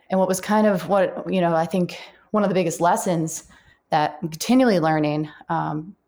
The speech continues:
from the industry is that just the ve-, like, the hard work that goes into it.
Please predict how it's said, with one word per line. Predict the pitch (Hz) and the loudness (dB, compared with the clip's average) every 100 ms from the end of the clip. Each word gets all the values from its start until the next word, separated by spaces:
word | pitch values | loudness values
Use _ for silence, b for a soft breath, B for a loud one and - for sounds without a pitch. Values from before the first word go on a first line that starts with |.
| _ | _
from | - 220 | 0 2
the | 226 | 2
industry | 180 151 156 - 156 | 0 -2 -4 -4 -2
is | 156 160 151 | -2 -2 0
that | 160 156 156 - b b b b _ _ _ _ 180 | 2 2 0 -4 b b b b _ _ _ _ -8
just | - 247 247 | -2 -2 2
the | 185 151 | 2 4
ve-, | 156 - | 0 2
like, | 175 - | -2 -2
the | 180 | -4
hard | - 170 139 | 0 -2 0
work | 151 180 - | -2 -2 -4
that | - | -6
goes | 156 165 | -6 -4
into | 160 160 85 | -6 -4 -6
it. | - | -6